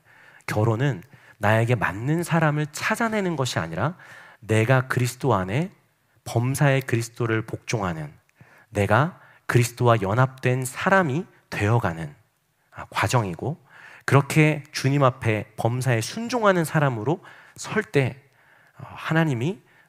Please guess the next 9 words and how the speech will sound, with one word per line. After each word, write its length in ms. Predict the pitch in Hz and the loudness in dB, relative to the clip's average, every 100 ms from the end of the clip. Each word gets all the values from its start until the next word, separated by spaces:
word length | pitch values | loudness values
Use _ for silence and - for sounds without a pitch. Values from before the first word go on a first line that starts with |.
| 120 | -12
그러한 320 | - 104 101 101 | -4 -2 -2 -2
사람을 340 | 151 143 131 | -2 0 0
만나게 460 | 92 82 110 113 104 | -4 -4 -2 0 0
해주실 360 | 170 170 170 | -2 -2 -4
거라고, 420 | - 113 82 135 180 _ - | -2 -4 -2 -4 -6 _ -12
어, 320 | 76 73 71 | -10 -10 -14
확신합니다. 680 | - - 147 123 104 76 73 - _ _ - - - - - | -14 -10 -6 -6 -6 -12 -14 -18 _ _ -20 -18 -18 -18 -4
결혼의 460 | - 131 156 151 | 4 4 6 4
실체는 760 | 139 202 185 - 165 139 107 | 2 -2 -4 0 0 0 -4